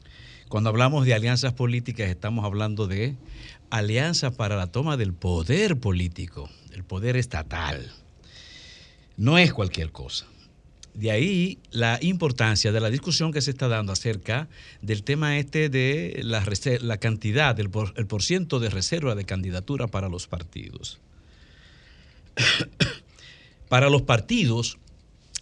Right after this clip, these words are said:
el poder, estar en el poder es crucial.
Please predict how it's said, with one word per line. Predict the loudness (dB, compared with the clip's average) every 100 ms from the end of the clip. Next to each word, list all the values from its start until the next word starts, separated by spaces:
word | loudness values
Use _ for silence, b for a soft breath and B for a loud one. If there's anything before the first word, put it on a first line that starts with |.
| -4 4
el | 4 6
poder, | 6 8 6 4 0
estar | -6 0 4 4
en | 4
el | 2 2
poder | 2 2
es | 2
crucial. | 0 -2 -4 -6